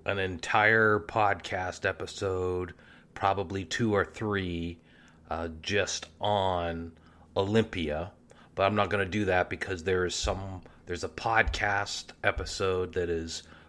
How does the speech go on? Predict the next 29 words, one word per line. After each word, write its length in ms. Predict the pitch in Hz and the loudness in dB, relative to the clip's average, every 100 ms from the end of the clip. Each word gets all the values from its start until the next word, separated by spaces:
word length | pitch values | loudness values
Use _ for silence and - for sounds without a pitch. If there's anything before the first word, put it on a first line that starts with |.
| - | -20
far 560 | - - 117 117 117 | -10 0 4 8 6
more 800 | 113 110 104 101 98 98 90 - | 6 4 4 4 4 4 2 -2
in-depth 760 | 110 113 107 101 95 - - - - - | -4 -2 0 2 2 -2 -12 -20 -14 -10
and 200 | 90 92 | -8 -2
wonderful 580 | 98 95 90 - 87 | -2 0 -4 -4 -4
than 180 | 90 90 | -4 -4
anything 420 | 90 92 - 92 | -6 -8 -8 -8
I 340 | 87 87 87 82 - - | -6 -6 -6 -8 -14 -18
have 320 | - 85 82 | -8 -6 -6
the 240 | 82 85 82 | -8 -8 -8
skill 420 | - - 101 92 | -8 -4 -2 0
or 80 | 85 | -2
capability 840 | - 87 - 78 87 85 80 82 | -4 -6 -6 -6 -4 -4 -6 -8
to 80 | 76 | -10
put 240 | - - | -12 -12
together. 500 | 82 80 76 73 78 - - - | -8 -6 -4 -4 -6 -10 -20 -12
I'm 100 | 85 | -10
gonna 140 | 90 82 | -8 -4
reference 580 | 87 95 - 87 - | 0 0 0 -8 -8
you 140 | 90 87 | -8 -8
to 180 | - 87 | -6 -4
that 300 | 87 87 87 | -2 -4 -6
now. 520 | 90 82 78 78 82 - - - - - | -6 -4 -4 -6 -8 -16 -20 -20 -18 -8
That's 320 | 82 - - - - - | -8 -6 -10 -14 -20 -6
Dan 320 | 107 95 107 | 0 0 0
Carlin's 880 | 107 - 95 95 95 87 90 - - - - - | -2 0 2 2 -2 -6 -10 -10 -12 -16 -20 -6
Hardcore 640 | - 107 110 - 113 104 98 | 2 4 4 2 2 2 0
History 760 | 107 - - 98 95 92 90 - - - | -2 -4 -4 -4 -4 -6 -8 -14 -20 -6
Addendum. 720 | 90 85 101 98 85 80 82 | -4 4 4 4 -2 -6 -8